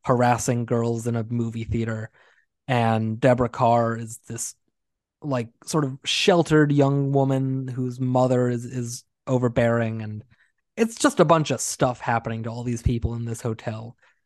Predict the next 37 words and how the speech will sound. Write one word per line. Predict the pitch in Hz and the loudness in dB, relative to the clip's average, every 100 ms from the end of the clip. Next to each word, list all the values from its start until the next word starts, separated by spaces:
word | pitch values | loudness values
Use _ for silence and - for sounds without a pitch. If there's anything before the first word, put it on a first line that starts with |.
| _ | _
Some | - 247 | -2 2
of | 262 | 4
it | 240 | 6
I, | 196 | 6
I | 185 160 | 6 4
liked | 160 160 - _ - | 4 0 -10 _ -2
better | 139 139 | 0 2
than | 131 | 0
others. | 120 117 123 123 - | -2 -2 -4 -4 -4
I | 123 127 127 _ _ _ | -2 -2 -4 _ _ _
was, | 170 170 190 - | -4 0 0 -2
I | 143 | -6
didn't | 165 170 | -4 -2
really | 165 151 | 0 2
like | 139 135 | 0 0
Deborah | 131 127 | -2 -2
Carr | 120 117 113 113 - _ _ _ - | -4 -2 -2 -2 -8 _ _ _ -8
in | 127 | -6
it | 120 - - | -6 -8 -4
all | 120 | -2
that | 123 123 | 0 0
much. | 131 120 - | -2 -2 -4
I | |
thought | 117 120 - | -4 -4 -4
she | - 123 | -6 -4
was | 120 | -6
kind | - 117 113 117 | -8 -8 -6 -4
of | 113 117 - _ _ _ _ _ - | -6 -8 -16 _ _ _ _ _ -12
one | 139 131 127 131 131 | -8 0 2 2 2
note | 131 127 131 131 - | 0 0 -2 -6 -8
and, | 135 127 127 | -4 -2 -4
and | 123 123 123 | -6 -6 -4
didn't | 135 135 - | -4 -6 -8
fit | - 139 _ | -8 -8 _
the | 139 | -8
character, | - 135 135 - 139 | -2 0 0 -2 -2
but | 135 135 117 | -2 -2 -4